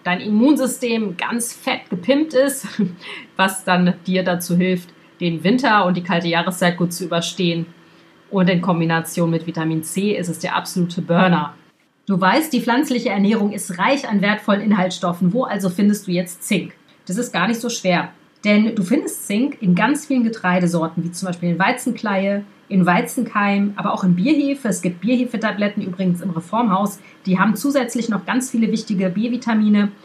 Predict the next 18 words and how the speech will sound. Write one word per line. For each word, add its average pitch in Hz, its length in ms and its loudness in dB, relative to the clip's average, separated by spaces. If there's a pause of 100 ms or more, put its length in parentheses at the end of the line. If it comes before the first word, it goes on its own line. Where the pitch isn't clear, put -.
(280)
Kann 214 180 2
ich - 140 0
dir 220 120 0
dringend 226 300 0
empfehlen, 233 640 0
weil 185 160 2
Bierhefe 208 380 2
ist 196 120 -6
ein 185 80 0
ganz 185 200 -2
natürliches 220 720 -2 (160)
Nahrungsergänzungsmittel 190 1200 0
sozusagen. 180 800 2 (460)
Das 190 260 -2
kannst 214 300 0
du 208 60 0
dir 190 200 -4
auf - 140 -12